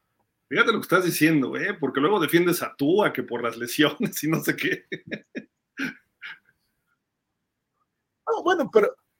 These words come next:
Speaker 2: eh, Tua en lana, mira, no, no nos representa,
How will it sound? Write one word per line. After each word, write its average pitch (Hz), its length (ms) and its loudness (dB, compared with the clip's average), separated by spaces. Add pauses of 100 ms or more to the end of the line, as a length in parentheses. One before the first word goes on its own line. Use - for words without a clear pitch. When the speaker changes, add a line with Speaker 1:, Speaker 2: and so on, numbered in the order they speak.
(340)
Speaker 2:
eh, 240 180 0
Tua 339 360 8
en 190 160 2
lana, 294 380 4
mira, 170 280 2 (760)
no, 202 360 0
no 214 180 4
nos 202 180 4
representa, 170 560 4